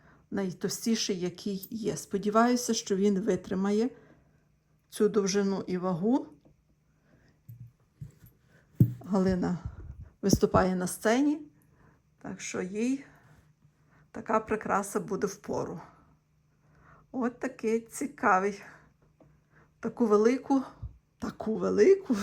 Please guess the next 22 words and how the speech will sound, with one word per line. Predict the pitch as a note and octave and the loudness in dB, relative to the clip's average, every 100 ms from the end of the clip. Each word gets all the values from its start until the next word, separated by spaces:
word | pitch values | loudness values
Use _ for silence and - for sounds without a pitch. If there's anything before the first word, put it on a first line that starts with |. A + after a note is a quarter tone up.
| G3+ G#3+ - - | -4 -10 -14 -10
<laughs> | D4+ - C#5+ G4+ C#4 | -8 -4 0 0 2
я | G#3 - G#3+ | 4 6 6
ще | - - G#3+ | 4 4 4
не | G3 | 4
робила, | F#3+ F3+ - F3+ | 2 2 2 2
бо | F3 A3+ | 2 0
намистини, | F3+ F3+ G#3 - A3 A3 | 0 -2 -4 0 2 2
направду, | F#3+ - G3 F#3 F#3+ F#3 - - _ _ _ _ | 0 -4 0 0 0 -4 -8 -18 _ _ _ _
дуже | - G2 F#2 - | -4 -2 -2 -4
великі. | F#2 F2+ F2 E2+ - - _ _ _ _ _ _ _ _ _ _ - _ _ | -4 -2 -2 -4 -16 -20 _ _ _ _ _ _ _ _ _ _ -20 _ _
Не | - | -10
знаю, | - E3+ - | -6 -6 -4
мабуть, | E3 D#3+ E3+ - | -4 -4 -6 -6
три | - F#3+ G3 F#3+ - _ - | -4 -2 -2 -4 -12 _ -20
сантиметри. | - G3 - A#3 A#3 - A3+ - - - - | -10 -8 -4 -4 -4 -6 -12 -14 -20 -20 -6
І | A3 | 0
я | A3+ | 2
мала | F#3 F#3 F#3+ | 2 0 0
таку | G3 A3+ - | -4 -6 -6
бірюзу | F#3 G3+ G3 G3 G#3+ - D#3+ - _ - _ _ | -4 -2 -2 -2 -2 -4 -6 -16 _ -20 _ _
велику. | A#3+ C4 F3+ E3+ - - - - | -4 -2 -2 -4 -8 -16 -16 -16
О, | - | -10